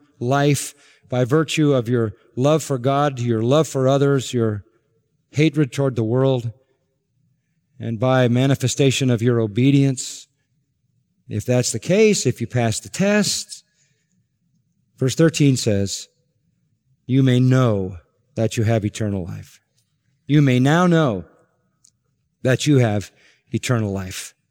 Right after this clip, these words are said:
When I die, I'm going to heaven. If people say to me, "When you die, are you sure you're going to heaven?" Absolutely. Absolutely. I always think about what Larry King said to me off the air. He said,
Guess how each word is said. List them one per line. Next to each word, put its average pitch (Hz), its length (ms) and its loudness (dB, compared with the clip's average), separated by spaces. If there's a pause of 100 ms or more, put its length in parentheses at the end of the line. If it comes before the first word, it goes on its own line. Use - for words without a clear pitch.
(1500)
When 139 160 -2
I 143 120 2
die, 151 200 2
I'm 156 100 0
going 151 140 0
to 147 60 2
heaven. 156 180 2
If 117 120 -4
people 175 220 0
say 160 200 2
to 156 80 4
me, 147 340 2 (540)
"When 135 140 -2
you 143 100 -2
die, 147 400 0 (1200)
are 123 80 -2
you 127 140 2
sure 151 240 2
you're 143 100 4
going 147 160 2
to 143 40 4
heaven?" 151 160 2
Absolutely. 151 560 -2 (1400)
Absolutely. 143 640 -4 (500)
I - 20 -10
always 139 160 -2
think 156 160 2
about 139 180 2
what 135 100 0
Larry 139 240 2
King 151 240 -2
said 117 200 -2
to 113 60 -2
me 110 240 -2 (340)
off 131 220 -4
the 139 180 2
air. 131 320 0 (720)
He 127 140 -4
said, 135 380 -2